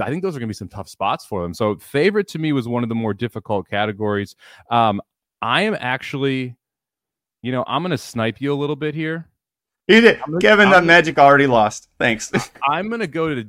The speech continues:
Speaker 1: to Japanese horse.
Speaker 2: Okay.
Speaker 1: Because I only thought there were two possible Japanese horses. Uh,
Speaker 2: Yeah.
Speaker 1: and I, I know you like Songline quite a bit, so I'm gonna go with Songline as my
Speaker 2: <clears throat>
Speaker 1: second overall pick for my Japanese horse.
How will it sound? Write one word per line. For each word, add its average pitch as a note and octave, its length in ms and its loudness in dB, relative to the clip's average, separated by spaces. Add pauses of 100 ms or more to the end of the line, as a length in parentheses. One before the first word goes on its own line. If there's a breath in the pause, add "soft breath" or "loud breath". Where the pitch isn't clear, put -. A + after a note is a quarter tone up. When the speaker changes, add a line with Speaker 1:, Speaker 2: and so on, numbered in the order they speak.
(160)
Speaker 1:
to B2 100 -10
Japanese A2 600 -6
horse. D#3 460 -12 (760 soft breath)
Speaker 2:
Okay. F3 260 4
Speaker 1:
Because A#2 80 -2 (320)
I B2+ 140 0
only D#3+ 360 -6
thought C#3+ 360 -6
there C3 120 -6
were A2 100 -8
two D#3+ 300 -12
possible C3 540 -8
Japanese A#2 560 -6
horses. D#3+ 560 -8 (400)
Uh, A#2+ 300 0
Speaker 2:
Yeah. B2+ 240 4
Speaker 1:
and B2 140 -6 (280)
I, A#2+ 100 -2
I C3+ 40 0
know C3 140 0
you B2+ 200 -4
like A2+ 260 -4
Songline G#2 580 -6
quite G#2 220 -6
a F#2+ 40 -6
bit, F#2 320 -6
so A2 100 -10
I'm A2+ 120 -6
gonna C#3+ 140 -8
go C3 140 -8
with A2 120 -8
Songline G#2+ 640 -10
as F#2+ 140 -10
my G#2 100 -10
Speaker 2:
<clears throat> - 160 2
Speaker 1:
second C3 260 -4
overall G2 260 -8
pick A2 220 -12
for - 100 -20
my F#2+ 120 -12
Japanese F2 480 -14
horse. D2 280 -20